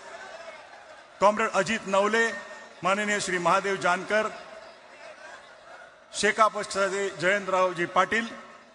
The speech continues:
जितेंद्र आव्हाड साहेब आणि अनेक जण इथे उपस्थित आहेत. आपली उपस्थिती आमच्यासाठी फार महत्त्वाची आहे. खरं म्हणजे आपल्याकडनं शुभेच्छांचे संदेश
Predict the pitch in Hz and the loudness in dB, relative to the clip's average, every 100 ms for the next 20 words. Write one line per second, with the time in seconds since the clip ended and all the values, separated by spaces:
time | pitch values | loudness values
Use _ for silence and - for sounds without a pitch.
0 | - - - 165 190 208 196 180 190 208 | -20 -20 -12 -6 0 4 6 8 8 6
1 | 202 202 208 - 160 190 175 202 269 196 | 4 2 2 -4 -6 -4 -2 4 4 4
2 | 226 214 208 190 160 202 202 185 185 196 | 0 0 0 0 0 -2 0 4 4 4
3 | - - - - - - - - 180 202 | 0 -14 -14 -14 -16 -18 -14 -6 -4 -2
4 | 190 226 226 247 233 226 208 214 208 202 | -2 2 0 0 0 0 2 0 2 2
5 | 190 185 202 202 202 190 175 160 - - | 2 2 0 0 0 2 2 0 -8 -18
6 | - 175 202 208 202 196 208 190 190 196 | -4 0 0 2 0 0 0 -2 -2 -4
7 | 180 175 196 196 180 196 185 175 185 196 | -2 0 0 -2 -2 -2 -2 0 2 0